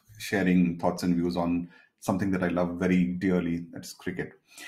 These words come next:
If there are any thoughts, comments, and suggestions, please do leave in the comment section below. Please do share with those who care <laughs> and those who would like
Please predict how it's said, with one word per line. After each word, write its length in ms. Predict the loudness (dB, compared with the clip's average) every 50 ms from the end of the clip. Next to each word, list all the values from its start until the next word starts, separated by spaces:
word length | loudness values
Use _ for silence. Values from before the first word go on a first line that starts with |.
| -16 -18 -18 -20 -10 -4
If 140 | -4 -2 0
there 120 | 0 0
are 60 | 2
any 220 | 2 2 2 2 4
thoughts, 360 | 4 4 4 2 0 -6 -6 -2
comments, 400 | 0 2 4 4 2 2 0 -2
and 140 | -4 -4 -2
suggestions, 640 | -2 0 2 2 0 0 -2 -4 -4 -4 -4 -6
please 280 | -8 -4 -2 -2 -2 -2
do 320 | -2 0 0 0 -2 -4 -10 -16 -20 -20 _ -6
leave 300 | -2 0 0 0 0 0
in 120 | 0 0
the 60 | 0 0
comment 320 | 0 0 0 2 0 0
section 340 | -2 -6 -8 -4 -4 -4 -2
below. 480 | -2 0 2 2 2 2 2 -2 -6 _ _ _ _ _ _ _
Please 220 | 2 4 4 4 2
do 160 | 0 -2 -2
share 480 | -2 0 2 4 4 4 2 -2 -4 -6
with 160 | -6 -4 -2
those 200 | 0 0 0 0
who 140 | -2 -4 -4
care 360 | -2 -2 0 0 0 -4 -8 _ _ _ _ _ -20
<laughs> 220 | -20 -20 -16 _ -6 -4 -2 0
and 200 | 0 2 2 2 4
those 220 | 4 4 4 4
who 120 | 4 2 2
would 200 | 2 0 -4 -10 -12 _ -2
like 380 | 2 4 4 4 4 0 -4